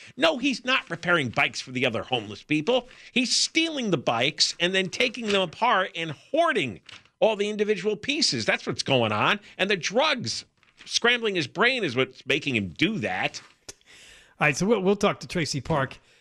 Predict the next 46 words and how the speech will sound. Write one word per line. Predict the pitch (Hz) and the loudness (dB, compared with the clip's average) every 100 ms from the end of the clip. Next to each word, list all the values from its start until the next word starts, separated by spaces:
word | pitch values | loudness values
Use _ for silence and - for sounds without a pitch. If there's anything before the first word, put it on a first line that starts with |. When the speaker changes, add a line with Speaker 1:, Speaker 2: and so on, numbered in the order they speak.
| _ _ _ | _ _ _
Speaker 2:
in | 147 | -2
an | 135 | 0
hour. | 131 117 | 2 0
I | 120 | 0
just, | 123 - | -2 -4
I | 156 | -4
read | 123 131 123 | -2 -2 -2
the | |
wrong | 120 127 113 | -2 -2 -2
time | 143 123 | -2 -2
off | 113 - | -2 -4
my | 107 | -6
cell | - 123 | -2 -2
phone. | 113 113 98 | -2 -6 -8
I | 107 | -8
thought | 131 104 | -6 -6
it | - | -4
said | 110 95 | -6 -6
<laughs> | - | -12
two | - 135 | -6 -4
thirty. | 120 98 | -4 -8
It | 98 - _ | -10 -14 _
was | 104 - | -8 -6
three | 123 | -6
thirty. | 104 110 95 - - - - | -6 -8 -10 -16 -20 -20 0
Uh, | 175 180 | 2 4
but | 196 233 | 2 2
we | 247 | 2
will | 226 311 370 | 4 2 4
talk | 285 240 | 2 2
about | 208 196 170 | 0 0 0
now | 165 156 156 175 | 0 0 2 0
Speaker 1:
Well, | 143 | 0
Doctor | 127 170 - | 2 0 2
Manger | 139 143 120 | 2 2 2
can | 90 85 | -2 -4
fix | 110 - | -4 -4
that. | - - _ _ _ _ | -10 -16 _ _ _ _
Speaker 2:
Concerning, | 160 131 - 175 165 156 151 | -2 -2 0 2 2 0 2
uh, | 139 - - - | 0 -2 -12 -14
<laughs> | 135 - | -14 -12
yeah, | 156 - 165 - | -14 -10 -12 -6
really. | 160 123 110 - - - - | -6 -6 -8 -14 -20 -20 0
Uh, | 165 175 175 | 4 4 4
concerning, | 170 196 180 269 302 247 208 - _ - | 0 -6 -2 0 0 0 -2 -6 _ 2
well, | 302 247 - | 4 4 -2